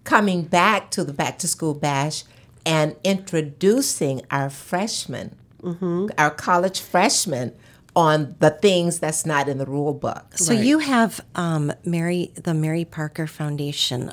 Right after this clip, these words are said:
Speaker 3: alumni.
Speaker 1: Yes.
Speaker 3: Which is, that's very, very cool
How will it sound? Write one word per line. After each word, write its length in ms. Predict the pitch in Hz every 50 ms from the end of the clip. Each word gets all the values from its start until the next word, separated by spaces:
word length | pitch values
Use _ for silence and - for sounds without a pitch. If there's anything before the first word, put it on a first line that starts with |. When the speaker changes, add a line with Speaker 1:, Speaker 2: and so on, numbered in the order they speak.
| - -
Speaker 3:
alumni. 800 | 147 143 143 139 139 147 151 170 185 180 160 123 - - - - - - - - - - - _ _
Speaker 1:
Yes. 800 | - 147 143 156 180 185 160 - - - - - - - - - - - - - - - - - -
Speaker 3:
Which 200 | 160 180 185 - 170
is, 220 | 160 160 - - -
that's 300 | - 202 220 262 247 - -
very, 380 | - 208 196 175 170 170 165
very 280 | 160 156 156 151 151 147
cool 500 | 147 - - 160 143 123 - - - -